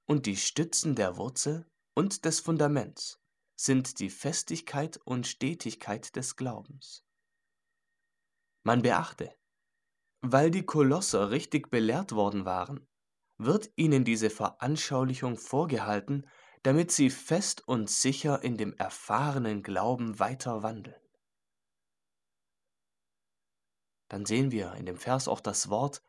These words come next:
reichlich. Er will nicht nur, dass sie unbeweglich stehen,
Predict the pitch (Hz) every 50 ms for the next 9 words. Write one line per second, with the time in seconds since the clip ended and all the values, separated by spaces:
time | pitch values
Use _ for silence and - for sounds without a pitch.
0 | _ _ _ _ - 110 107 110 131 151 147 - - 101 87 - - - - _
1 | _ _ _ _ _ _ _ _ _ _ _ _ _ _ _ _ _ _ _ -
2 | - 135 123 113 127 147 170 175 160 135 - - - 110 104 98 - 135 - -
3 | _ _ _ _ - 135 139 - - 156 - - 151 175 185 160 147 143 127 127
4 | 143 156 165 160 - 135 127 - - - - - 151 175 165 120 104 95 87